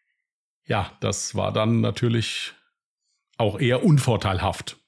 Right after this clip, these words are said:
Gibt's nicht oft, aber gibt's häufig. Es gab mal so einen sehr interessanten Bericht über Menschen, wo die Sicherungsverwahrung aufgehoben wurde. Die mehr oder weniger auch von jetzt auf gleich nach zwanzig Jahren im Gefängnis, „So, hier, bitte,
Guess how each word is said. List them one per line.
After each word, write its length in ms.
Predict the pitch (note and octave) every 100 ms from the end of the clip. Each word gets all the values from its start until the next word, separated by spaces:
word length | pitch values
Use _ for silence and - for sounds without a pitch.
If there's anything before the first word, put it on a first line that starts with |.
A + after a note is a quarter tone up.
| _ _
Gibt's 300 | D3+ - -
nicht 140 | A2 -
oft, 380 | G3 - -
aber 140 | D3+ C#3
gibt's 640 | D3 D3 - - - - _ _ _ _
häufig. 300 | C3+ C#3 F#2
Es 80 | -
gab 200 | A#2 -
mal 80 | A2+
so 100 | G2
einen 80 | G2
sehr 120 | A2+
interessanten 460 | G2+ G2+ A2+ G2
Bericht 340 | G2 A2 A2 - - - - _ _ _ _ _ _ _ _ _ _
über 260 | - A2+ A2
Menschen, 480 | G2 A2 A2+ C3 G#2
wo 200 | G#2 G#2
die 340 | G2+ G2+ F#2+
Sicherungsverwahrung 800 | F#2 D#3 - G2+ - F#2+ F2 G2
aufgehoben 580 | G#2 G#2+ A#2 G2 F#2 F2+
wurde. 280 | F#2+ F2+ - _ _ _ _ _ _ _ _ _ -
Die 100 | G#2
mehr 160 | A2+
oder 120 | B2 A#2
weniger 300 | C3 B2+ D3
auch 80 |
von 160 | B2+ A#2
jetzt 180 | B2+ B2+
auf 100 | -
gleich 400 | B2 A2+ D3 -
nach 400 | C#3 G#2+ G2+ -
zwanzig 360 | - B2+ C#3+ A#2+
Jahren 200 | B2+ C#3+
im 60 |
Gefängnis, 460 | C3 C3 C3+ D3+ D3
„So, 160 | C3
hier, 220 | A#2 C#3+ C3
bitte, 260 | C3 C3